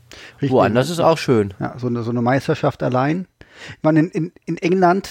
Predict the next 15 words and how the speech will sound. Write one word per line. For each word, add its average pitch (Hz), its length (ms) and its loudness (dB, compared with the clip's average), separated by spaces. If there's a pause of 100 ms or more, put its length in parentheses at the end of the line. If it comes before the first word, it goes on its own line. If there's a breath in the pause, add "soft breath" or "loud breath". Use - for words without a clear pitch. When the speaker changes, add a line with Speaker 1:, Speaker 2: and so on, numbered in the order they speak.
Speaker 1:
zählt 170 460 -2
die 151 40 -2
nationale 143 560 2
Meisterschaft 147 600 -2
fast - 400 -2
mehr, 160 440 2 (800 loud breath)
ähm, 135 460 -2 (960)
als 139 220 -2
der 131 100 -2
Champions 156 360 0
League-Titel, 135 540 -6 (560)
zumindest 143 380 2
für - 60 -18
die 123 120 -6
Zuschauer, 147 580 -2